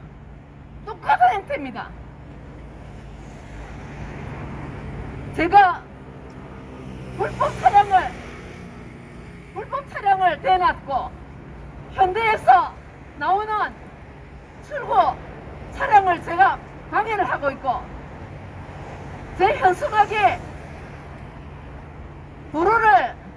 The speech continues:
많이 차지하고 있고 또 제 스피커를 보고 고성능의 스피커에다가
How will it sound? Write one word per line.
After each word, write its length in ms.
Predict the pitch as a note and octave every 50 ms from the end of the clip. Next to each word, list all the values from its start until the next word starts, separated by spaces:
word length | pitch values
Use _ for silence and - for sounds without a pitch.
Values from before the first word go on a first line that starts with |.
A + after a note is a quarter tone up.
| - - - - -
많이 260 | C4 C4+ E4 G4+ G#4
차지하고 500 | - - - A4+ - G#4 F#4 E4 - C#4
있고 300 | C4 - - C4 A#3+ - - - - - - - - - - - - - - - - - - - - - - - - - - - - - - - - - - - - - - - - -
또 420 | G4+ A4 G4+ F4+ D4 A#3+ - - - - - - - - - - - -
제 80 | F4 G#4+
스피커를 600 | - - C#5+ - - D5 D5+ - C#5+ D#5 F#4 F4+
보고 440 | - F4+ F#4 F4 G4 G#4 F4+ C4+ - - - - - - - - - - - - - - -
고성능의 760 | - D#4+ E4 F4 - - E5 D5+ A#4 A#4 A#4 A#4 A4+ G#4+ G4
스피커에다가 1000 | - - C#5 - - C5+ C#5 - - D#4+ D#4 D4 C#4+ C#4+ C#4+ E4+ F4+ C#4+ B3+ -